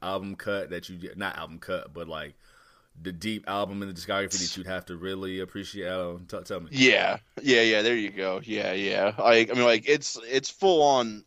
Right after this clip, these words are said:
Speaker 2: eighties. Like,
Speaker 1: Okay.
Speaker 2: it's got, like, it's got, like, synths and shit. You know what I'm
Speaker 1: Okay.
Speaker 2: saying?
Speaker 1: Okay. Is there
Speaker 2: So, like,
Speaker 1: eighties
Speaker 2: you,
Speaker 1: run
Speaker 2: you
Speaker 1: that
Speaker 2: know
Speaker 1: is a
Speaker 2: I love that
Speaker 1: No
Speaker 2: shit.
Speaker 1: doubt, for sure,
Speaker 2: <laughs>
Speaker 1: for sure, for sure. And I don't blame you, 'cause I fucks with that shit too. <laughs>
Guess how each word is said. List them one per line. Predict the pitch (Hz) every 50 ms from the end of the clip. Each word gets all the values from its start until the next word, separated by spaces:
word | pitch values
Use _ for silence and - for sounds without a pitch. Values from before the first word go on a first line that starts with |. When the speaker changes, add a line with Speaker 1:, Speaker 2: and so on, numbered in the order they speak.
| _ -
Speaker 2:
eighties. | 107 110 107 98 92 87 64 - - - - - _ _
Like, | - 98 98 95 92 95 98
Speaker 1:
Okay. | 98
Speaker 2:
it's | 90 - -
got, | - 117 107 104 90
like, | 101 104 104 101 104 104 _ - _ _ _ _ _ _ _ _ _ _ _ _ _ _
it's | - -
got, | - 117 98
like, | 90 92 -
synths | - - - 123 117 110 110 104 - -
and | 110 101
shit. | - - - 117 107 104 107 107 - _ -
You | 113 110 107
know | 107
what | 104
I'm | 104
Speaker 1:
Okay. | 104 -
Speaker 2:
saying? | - 113 104 101 98 98 92 92 101 120 135 _ _ _
Speaker 1:
Okay. | 76 78 _ - 69 69 69 _ _ _ _ _ _ _ _ - - - - - -
Is | - 101 95
there | 98 90
Speaker 2:
So, | - - 110 104
like, | 101 98 101 104
Speaker 1:
eighties | 107 131
Speaker 2:
you, | 160 160 151
Speaker 1:
run | 143
Speaker 2:
you | 143
Speaker 1:
that | 147 -
Speaker 2:
know | 156 147 147
Speaker 1:
is | 147
a | 135
Speaker 2:
I | 120
love | 117 123 135 135 113
that | 113 117 117 117 113 - 113
Speaker 1:
No | 123 123 123 120
Speaker 2:
shit. | 101 123
Speaker 1:
doubt, | 131 123 113 92 - -
for | 107 104
sure, | - - - - 104 92 87
Speaker 2:
<laughs> | 262 - -
Speaker 1:
for | - 240
sure, | - 226 107 101 98 98
for | - 90
sure. | - - 98 92 85 80
And | 87 85
I | 90 95 98
don't | 101 98 95
blame | 95 101 101 101 95
you, | 90 87 85
'cause | - 90 80 80
I | 85 85 90 87 _ _ - -
fucks | 92 98 - -
with | 120 95
that | 101 120 -
shit | - - - 123 - 151
too. | - 175 190 185 - 247 254 151
<laughs> | -